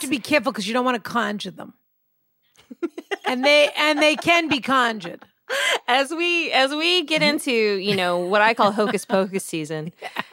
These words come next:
Speaker 3: we have to be careful about conjuring.
Speaker 1: Well, you know, I live in Marblehead, Massachusetts, which
Speaker 3: Of
Speaker 1: is right
Speaker 3: course.
Speaker 1: next to Salem, Massachusetts, which is, of course, the home of witchcraft, you know, in the United States.
Speaker 2: And the conjuring, you have to be so careful 'cause the avoiding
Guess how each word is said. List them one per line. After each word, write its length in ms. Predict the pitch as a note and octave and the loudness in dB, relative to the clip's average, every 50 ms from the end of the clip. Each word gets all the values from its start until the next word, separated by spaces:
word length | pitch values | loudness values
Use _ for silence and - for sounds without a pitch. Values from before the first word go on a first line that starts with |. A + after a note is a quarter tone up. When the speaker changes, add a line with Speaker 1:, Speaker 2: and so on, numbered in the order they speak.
| - - G3 | -6 -6 -4
Speaker 3:
we 140 | G#3+ B3 B3 | -2 -2 0
have 320 | A3 B3 B3+ C4 D4+ E4 - | 4 4 4 4 4 2 0
to 100 | D#4+ C#4 | -4 -2
be 120 | B3+ A#3+ | -2 -4
careful 600 | - - A3+ A3+ A#3 C#4 D4+ - G3 E3+ - E3+ - | -2 0 2 2 2 2 0 -2 -8 -8 -8 -8 -10
about 300 | F3+ F3+ F3+ F3 F#3+ - | -4 -2 0 0 0 -2
conjuring. 880 | - - A3+ A3+ B3+ C4+ C4+ - A#3 G#3 G3+ G3 G3 G#3+ B3 F4 F#4 - - _ _ _ _ _ _ _ _ _ _ _ - - - - _ | 0 2 4 4 4 2 2 0 0 0 0 -2 -2 -4 -2 -4 -4 -4 -6 _ _ _ _ _ _ _ _ _ _ _ -20 -20 -20 -12 _
Speaker 1:
Well, 100 | C#4+ D#4+ | -2 2
you 160 | D#4 F4 F#4+ | 4 4 6
know, 160 | G4+ G4+ F#4+ | 6 6 6
I 140 | F4+ F4 F4 | 6 6 6
live 120 | F4 E4+ D#4 | 4 2 0
in 120 | D#4 C#4 | 0 2
Marblehead, 480 | C4+ C#4 C4+ C4+ A#3 C#4 B3+ B3+ A#3 G3+ | 4 4 4 4 2 2 0 0 -2 -2
Massachusetts, 640 | A#3+ A#3 A3+ G3+ - - - E4 A3+ G#3 B3 - G#3 | -4 -4 -4 -6 -6 -6 -6 -6 -6 -6 -10 -12 -8
which 100 | G3 - | -6 -6
Speaker 3:
Of 40 | - | -4
Speaker 1:
is 120 | G#3+ F3+ | -4 0
right 180 | B3+ B3+ B3 B3+ | 2 2 2 2
Speaker 3:
course. 20 | B3 | 0
Speaker 1:
next 200 | B3 A#3 - - | -2 -4 -4 -6
to 100 | A3+ G#3 | -6 -4
Salem, 440 | - D#4 D#4+ E4+ E4+ E4+ D#4+ B3 | -2 0 2 2 2 2 0 -2
Massachusetts, 760 | G#3 F#3+ - - G3+ - A3 - - F#3+ - - A3+ G#3 - G#3 | 0 -2 -2 -2 -4 -6 -6 -6 -6 -6 -4 -4 -6 -6 -6 -6
which 160 | F#3 - A3 | -6 -4 -4
is, 140 | A#3 G#3 A3+ | -4 -2 -4
of 160 | G#3 F#3 - | -6 -8 -4
course, 300 | - G3 D#3+ E3+ F#3 - | -2 0 0 2 0 0
the 140 | - A3+ G3 | 0 0 0
home 260 | F3+ F3 E3+ E3+ F3+ | 0 -2 -2 -2 -4
of 260 | G3+ G3+ F#3+ G3 - | -4 -4 -6 -10 -8
witchcraft, 840 | A3 B3+ D4 D4+ - - - - - - - - - - - - - | 0 0 0 0 0 -4 -4 -4 -2 -2 -4 -6 -8 -16 -20 -14 -8
you 140 | - G3 G3 | -6 -6 -6
know, 160 | - - - | -6 -8 -4
in 160 | G#3+ C4 B3+ | -4 -2 0
the 80 | B3+ B3 | 2 2
United 400 | G#3+ G3 - F3 F3 F#3 E3+ - | 2 2 0 -2 -2 -6 -10 -12
States. 480 | - - F3+ - - - _ - - _ _ _ _ _ _ _ _ | -6 -4 -4 -4 -4 -8 _ -18 -18 _ _ _ _ _ _ _ _
Speaker 2:
And 160 | - D#3+ E3 | -2 0 0
the 60 | E3 D#3 | 0 -2
conjuring, 580 | - - F#3 G3+ A3 A3+ - F#3 E3 D#3 D#3 | -2 0 2 4 4 4 2 0 -2 0 0
you 80 | E3+ E3+ | 0 2
have 160 | D#3+ F#3+ F#3 | 2 0 0
to 80 | - F#3 | 0 0
be 100 | G3+ G#3+ | 0 0
so 200 | - - A#3+ A3 | 2 2 0 0
careful 380 | A3 - C4 C#4+ E4 - A3 - | 2 0 -2 -2 0 -2 -6 -2
'cause 200 | - B3 A3 G#3 | -2 -2 0 2
the 200 | A3+ A#3 A3 - | 2 0 2 2
avoiding 680 | - G#3+ F#3+ F#3+ A#3 B3+ D4 F4+ G4 G4 G4+ F#4 D#4 | 0 0 2 4 6 6 6 6 6 6 4 4 4